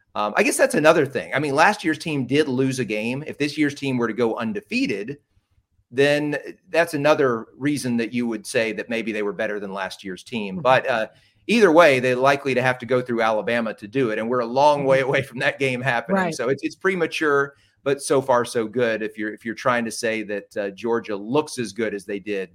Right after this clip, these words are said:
Speaker 1: for most of last season.
Speaker 2: It's kind of funny when you have to sit there and say, "Well, they only did lose one game last year." And if this team
Speaker 1: <laughs>
Speaker 2: goes undefeated, it's like,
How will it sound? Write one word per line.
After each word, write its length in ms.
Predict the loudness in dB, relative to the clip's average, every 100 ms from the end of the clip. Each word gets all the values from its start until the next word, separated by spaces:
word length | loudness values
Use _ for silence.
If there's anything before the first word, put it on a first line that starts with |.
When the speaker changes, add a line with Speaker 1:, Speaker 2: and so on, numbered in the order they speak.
| _
Speaker 1:
for 100 | -6
most 260 | -2 -2 -4
of 60 | -8
last 240 | -8 -8
season. 260 | -16 -20 _ _ _ _ -20 -20 -18 -12
Speaker 2:
It's 100 | 0
kind 160 | 2
of 80 | 2
funny 200 | 0 0
when 140 | 0 -2
you 100 | -4
have 140 | -4
to 80 | -6
sit 220 | -6 -4
there 160 | -2 -2
and 140 | -4
say, 260 | -4 -2 -2
"Well, 460 | -2 2 4 2
they 200 | 2 0
only 220 | 0 -2
did 480 | -2 0 0 0 -8 -20 _
lose 280 | -8 -6 -6
one 300 | -6 -4 -2
game 240 | -4 -6
last 340 | -6 -6 -6 -4
year." 280 | -4 -4 -4
And 100 | -6
if 80 | -4
this 220 | -2 0
team 160 | 2
Speaker 1:
<laughs> 140 | 4 4
Speaker 2:
goes 120 | 4
undefeated, 520 | 2 2 -2 0 2
it's 160 | 0 2
like, 320 | 2 2 -4